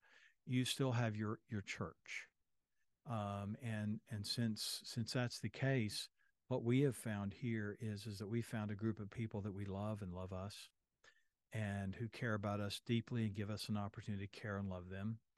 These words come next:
And so, um, i-, in,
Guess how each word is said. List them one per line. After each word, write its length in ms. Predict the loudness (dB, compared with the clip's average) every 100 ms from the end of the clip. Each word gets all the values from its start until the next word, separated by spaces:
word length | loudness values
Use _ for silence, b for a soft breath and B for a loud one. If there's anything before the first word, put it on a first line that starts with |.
| B B B B _ -4
And 180 | 0 0
so, 600 | 0 2 4 4 2 -2 _
um, 340 | -2 0 -2 -4 -12 b b b _ _ _ _
i-, 100 | -10 -10 _ _
in, 280 | 2 2